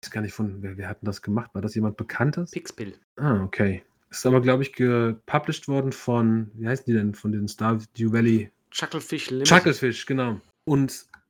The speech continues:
Speaker 1: ja, was soll ich sagen? Das ist das schönste Super Nintendo-Spiel, was niemals rauskam.
Speaker 2: <laughs>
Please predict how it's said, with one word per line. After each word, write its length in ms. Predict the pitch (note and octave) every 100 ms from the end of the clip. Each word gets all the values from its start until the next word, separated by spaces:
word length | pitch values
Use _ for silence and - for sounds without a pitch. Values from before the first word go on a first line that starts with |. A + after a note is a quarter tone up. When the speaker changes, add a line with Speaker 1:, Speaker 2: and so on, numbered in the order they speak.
| _ -
Speaker 1:
ja, 380 | D3+ E3+ E3
was 140 | B2 -
soll 120 | A#2+
ich 120 | A2
sagen? 320 | C3+ E3 B2
Das 160 | A2+ -
ist 340 | C3 - - _ _ _ _
das 140 | C3+ -
schönste 440 | - F#3+ A#3+ G3+
Super 240 | E3 F#3
Nintendo-Spiel, 640 | F#3 E3+ E3+ D#3+ - E3+ D3
was 160 | C3+
niemals 320 | D3+ D#3 C#3
rauskam. 460 | C3+ C3 - G#2+ F#2+ _ _ _ _ _ -
Speaker 2:
<laughs> 320 | G#2+ -